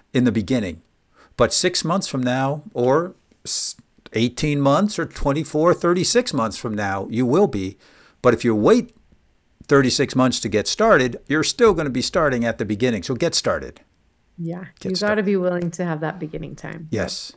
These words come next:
Speaker 1: yes. Step out of your comfort zone. Just do it. Yeah,
Speaker 2: Mm-hmm.
Speaker 1: great. Monica, this has been a great conversation. Thank you so much for sharing, uh, your wisdom and knowledge with my audience.
Speaker 2: Absolutely. Anytime. <laughs>
Speaker 1: Okay. Uh, well, I'd love to have you back. Maybe we'll touch base again, um, get, have you on the show,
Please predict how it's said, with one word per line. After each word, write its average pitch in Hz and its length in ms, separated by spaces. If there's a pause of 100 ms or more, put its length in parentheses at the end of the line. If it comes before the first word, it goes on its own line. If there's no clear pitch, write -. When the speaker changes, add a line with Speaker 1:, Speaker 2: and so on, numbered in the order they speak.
(220)
Speaker 1:
yes. - 420 (260)
Step - 320
out 107 80
of 110 60
your 98 100
comfort 95 360
zone. 87 340 (100)
Just 104 400
do 90 160
it. - 260 (800)
Yeah, 160 240
Speaker 2:
Mm-hmm. 160 220
Speaker 1:
great. 131 220 (460)
Monica, 139 380
this 117 180
has 117 120
been 127 200
a 139 160
great 131 340
conversation. 143 680
Thank 131 300
you 147 60
so 151 140
much 170 220
for 117 140
sharing, 117 580 (100)
uh, 104 200
your 110 180
wisdom 123 400
and 101 160
knowledge 110 460
with 98 280
my 107 180
audience. 110 640 (680)
Speaker 2:
Absolutely. 294 720
Anytime. 269 720
<laughs> - 340
Speaker 1:
Okay. 170 400
Uh, 107 100
well, 190 160
I'd 127 100
love 185 160
to 175 120
have 180 140
you 170 80
back. 185 280
Maybe 143 200
we'll 147 100
touch 151 260
base 147 240
again, 151 380
um, 123 380
get, 135 220
have 147 180
you 143 80
on 147 160
the 131 60
show, 180 420